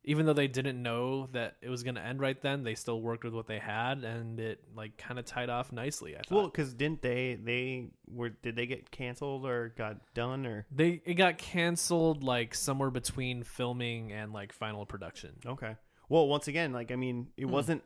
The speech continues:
Speaker 2: much that they did, but that
Speaker 1: Yeah.
Speaker 2: felt like it, the show was done.
Speaker 1: Yeah,
Speaker 2: Like,
Speaker 1: mm-hmm,
Speaker 2: it didn't
Speaker 1: mm-hmm.
Speaker 2: feel like they, it didn't fe-, others didn't appear.
Speaker 1: Yeah.
Speaker 2: <laughs> Like Bizarro Kevin didn't show up.
Speaker 1: <laughs>
Speaker 2: "I'm
Speaker 3: Be
Speaker 2: gonna
Speaker 3: awesome.
Speaker 2: kill, I'm gonna kill Winnie.
Speaker 1: <laughs>
Speaker 2: Wonder Years."
Speaker 1: He's also a lumberjack,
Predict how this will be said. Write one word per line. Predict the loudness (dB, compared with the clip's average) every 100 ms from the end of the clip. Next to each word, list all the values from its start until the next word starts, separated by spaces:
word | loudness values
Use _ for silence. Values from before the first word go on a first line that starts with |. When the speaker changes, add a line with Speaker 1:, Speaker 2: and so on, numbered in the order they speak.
| 0
Speaker 2:
much | 0 0 -2
that | -2 0
they | 2
did, | 2 2 0
but | -4 -2
that | -2 0
Speaker 1:
Yeah. | 4
Speaker 2:
felt | 4 4
like | 0 -2
it, | -2
the | -2
show | 2 2 2
was | 0 0
done. | -2 0 -2
Speaker 1:
Yeah, | 0 2 0
Speaker 2:
Like, | 0 0
Speaker 1:
mm-hmm, | 0
Speaker 2:
it | -2
didn't | 0 0 0
Speaker 1:
mm-hmm. |
Speaker 2:
feel | -2 -2
like | -2 -4
they, | -4 -4 -6
it | -4
didn't | -4 -4
fe-, | -8 -8 -8 -4
others | 0 2 0
didn't | 0 -2
appear. | -2 -2 -4 -6 -12 -6
Speaker 1:
Yeah. | -2 -2 -4 _ -8
Speaker 2:
<laughs> | -8 -8 -6
Like | -6 -6
Bizarro | -6 -2 0 0 -2
Kevin | -2 -2 0 0
didn't | 0 0
show | 4
up. | 4 6 4
Speaker 1:
<laughs> | 4 4 -4 -4 _ -20 -20 _ -20 -14 -10
Speaker 2:
"I'm |
Speaker 3:
Be | -6
Speaker 2:
gonna | -2 -2
Speaker 3:
awesome. | -2 -2
Speaker 2:
kill, | -2 -2
I'm | -6 -8
gonna | -10
kill | -8 -6 -6
Winnie. | -6 -6 -4 -4 -2 0 4 4 4
Speaker 1:
<laughs> | 4 2 2 -2 0
Speaker 2:
Wonder | 2 2 2
Years." | 0 -2 0 0 -2
Speaker 1:
He's | -4
also | -4 -4 -4
a | -4
lumberjack, | -4 -2 -2 -2 -2 -4